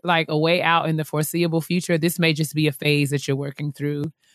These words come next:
But if this seems like whatever you're dealing with is just something that's just gonna keep on happening, this is just an incessant aspect of the job that you just cannot deal with or have no interest in anymore, then I agree that it is time for you to think about, uh, ways to get out of that.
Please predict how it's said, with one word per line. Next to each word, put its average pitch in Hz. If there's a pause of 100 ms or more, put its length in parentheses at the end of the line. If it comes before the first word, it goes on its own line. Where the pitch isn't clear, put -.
(100)
But 160
if 160
this 226
seems 202
like 156
whatever 160
you're 180
dealing 170
with 165
is 143
just 156
something 151
that's 143
just 151
gonna 143
keep 180
on 160
happening, 156
this 151
is 143
just 143
an 135
incessant 151
aspect 151
of 135
the 143
job 143
that 147
you 151
just 139
cannot 151 (500)
deal 170
with 165
or 143
have 143
no 147
interest 160
in 151
anymore, 143 (320)
then 147
I 151
agree 151
that 143
it 147
is 143
time 147
for 147
you 147
to 143
think 156
about, 135
uh, 135
ways 147
to 143
get 139
out 151
of 139
that. 131